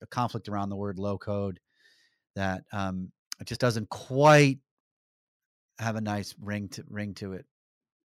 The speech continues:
for me. But anyway, low code is definitely a big part of twenty twenty.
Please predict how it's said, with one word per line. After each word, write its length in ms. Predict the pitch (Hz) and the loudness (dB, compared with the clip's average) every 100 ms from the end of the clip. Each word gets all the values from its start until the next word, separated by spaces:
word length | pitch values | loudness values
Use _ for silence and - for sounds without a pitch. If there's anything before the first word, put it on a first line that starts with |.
| _ _ _ - | _ _ _ -8
for 60 | |
me. 200 | 104 95 | -6 -4
But 200 | 90 95 - - - - - | -4 -6 -8 -20 -20 -20 0
anyway, 380 | 127 120 98 92 - - 135 | 4 6 4 0 -10 -4 8
low 140 | 160 | 8
code 240 | 156 156 | 10 10
is 100 | 135 | 10
definitely 360 | - 139 147 127 | 8 6 8 4
a 60 | 104 | 6
big 280 | 127 120 | 6 6
part 260 | - 113 113 | 6 6 8
of 140 | 104 | 4
twenty 260 | - 113 107 | 2 0 0
twenty. 480 | - 110 117 160 | 0 2 2 2